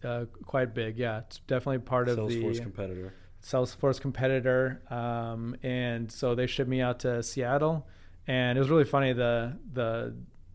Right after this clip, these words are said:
Speaker 1: day I interviewed at Microsoft, that was a Monday, and the Friday before that was at Bloomberg. So I was at Bloomberg
Speaker 2: <laughs>
Speaker 1: Thursday, Thursday, Friday, Saturday, and then flew literally cross country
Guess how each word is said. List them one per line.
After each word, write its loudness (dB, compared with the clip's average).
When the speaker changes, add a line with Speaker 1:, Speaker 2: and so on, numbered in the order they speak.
Speaker 1:
day 4
I 6
interviewed 2
at 0
Microsoft, -4
that 0
was 0
a -2
Monday, 0
and -2
the -4
Friday 2
before 2
that -2
was -4
at -10
Bloomberg. -4
So -6
I -2
was 0
at -2
Bloomberg 2
Speaker 2:
<laughs> -4
Speaker 1:
Thursday, 2
Thursday, 2
Friday, 2
Saturday, 0
and -2
then 0
flew 0
literally 8
cross 0
country -4